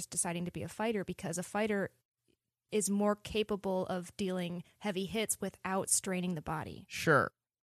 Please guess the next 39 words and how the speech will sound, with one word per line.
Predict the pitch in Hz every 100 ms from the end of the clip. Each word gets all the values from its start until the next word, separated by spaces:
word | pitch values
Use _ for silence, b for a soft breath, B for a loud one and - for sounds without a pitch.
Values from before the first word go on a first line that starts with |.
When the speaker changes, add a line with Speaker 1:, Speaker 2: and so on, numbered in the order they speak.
| _ _ _
Speaker 2:
Um, | 139 135 127 127 113 -
that | 123
makes | 196 214
sense. | - 113 156 - -
Speaker 1:
Mm-hmm. | 180 165 160 156
Speaker 2:
Um, | 156 139 135
I | -
think | 143 196
one | 180 175
other | 170 151
thing | 156 139
that | 110
we | 120
could | 131
do, | 120 160 190 143 135
and | - 127 123
this | 131 127
is, | 123 120
you | - 127
know, | 117 117 98
you, | 123 120 - -
I'm | 117 110 - -
not | 127 123
gonna | 120 110
force | - 127 - -
this. | 87 - - - _ _ -
It, |
we | 117 120
would | 123 127
have | 117 -
to | 120 -
dis-, | - 131 - - - -
discuss | - - 123
it | 120
and | 120
agree | 117 120
to | 120
it | 117
together. | - 143 147 131